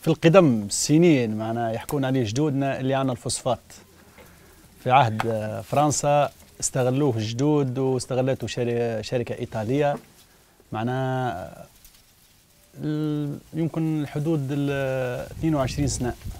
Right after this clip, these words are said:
حكم كانت ال-، المعدات بدائية، وكان الإنتاج ضعيف، وكانت اليد عاملة ناقصة، وكانت، كانوا يخدموا فيه ناس من ليبيا ومن، آه،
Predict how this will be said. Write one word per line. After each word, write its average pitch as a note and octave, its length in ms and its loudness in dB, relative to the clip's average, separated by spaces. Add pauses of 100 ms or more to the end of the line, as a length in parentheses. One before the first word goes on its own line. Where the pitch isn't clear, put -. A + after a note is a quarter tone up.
(1500)
حكم F3 200 0
كانت C#3+ 280 0
ال-، C3+ 360 2 (160)
المعدات A#2+ 640 -2
بدائية، A#2+ 680 0
وكان A#2 340 -4
الإنتاج A2 460 -6
ضعيف، A#2+ 440 -2
وكانت A2+ 360 -8
اليد A2+ 240 0
عاملة B2 280 2
ناقصة، C#3 480 2
وكانت، A2 580 -8 (560)
كانوا D#3 180 2
يخدموا D3 240 2
فيه E3+ 220 0
ناس E3+ 340 2
من E3 320 2
ليبيا C#3+ 460 6
ومن، A#2 460 0
آه، E2 580 -8